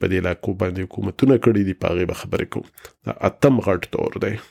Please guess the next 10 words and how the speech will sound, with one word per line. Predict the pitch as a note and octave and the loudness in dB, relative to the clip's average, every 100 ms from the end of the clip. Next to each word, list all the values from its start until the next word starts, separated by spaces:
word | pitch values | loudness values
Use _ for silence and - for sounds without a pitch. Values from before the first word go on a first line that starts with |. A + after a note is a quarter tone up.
| _ _ _ - _ _ _ _ - | _ _ _ -20 _ _ _ _ -16
بیا | G#2 D3+ G#3+ | 2 4 4
د | C4 | 4
تاریخ | D3+ D3 C3+ C#3 - C3+ | 4 6 4 2 0 -2
موږ | C3+ | 2
یو، | B2+ A#2 A2+ A2 G#2+ G2+ - | 6 6 6 4 2 -2 -2
اه، | G#2 G2+ | 0 0
بل | F#2+ A#2+ | 2 0
طرف | A#2 A2+ G#2+ - | 2 2 2 -2
ته | - G2 A2+ | -4 0 4
اوړو. | A2 G#2 | 4 4